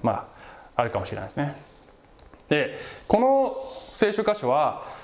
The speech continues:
奉仕も大切だけど、礼拝の方がもっと大切ですというふうにも言われることがありますね。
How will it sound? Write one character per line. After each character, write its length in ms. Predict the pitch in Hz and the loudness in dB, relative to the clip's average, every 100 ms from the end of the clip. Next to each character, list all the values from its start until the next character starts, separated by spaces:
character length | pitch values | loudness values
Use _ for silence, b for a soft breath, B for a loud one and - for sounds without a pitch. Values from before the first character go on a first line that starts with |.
| B - | B 2
奉 340 | - 349 285 | 4 6 4
仕 140 | - | 2
も 120 | 156 123 | 0 2
大 260 | 127 131 | 2 2
切 240 | 131 127 - | 0 0 2
だ 120 | 123 | 2
け 120 | 110 | 2
ど、 440 | 131 175 - B B B - 120 | 4 4 0 B B B -8 0
礼 420 | 139 240 285 269 | 2 4 4 2
拝 320 | 269 269 262 | 4 4 6
の 160 | 262 254 | 6 4
方 300 | 254 269 185 | 4 4 4
が 80 | 120 | 2
も 140 | 131 | 2
っ 20 | |
と 120 | 131 | 0
大 180 | 113 104 | 0 -2
切 200 | 104 104 | -2 -2
で 100 | 107 | -2
す 100 | - | 0
と 100 | 143 | 2
い 100 | 185 | 4
う 60 | 220 | 4
ふ 120 | 269 | 4
う 40 | |
に 60 | 233 | 4
も 100 | 110 | 2
言 100 | 107 | 2
わ 80 | 107 | 4
れ 100 | 104 | 2
る 60 | |
こ 100 | 120 | 0
と 80 | 151 | 0
が 40 | 117 | 0
あ 40 | |
り 40 | 92 | -4
ま 80 | - | -2
す 100 | 156 | -2
ね。 180 | - | -2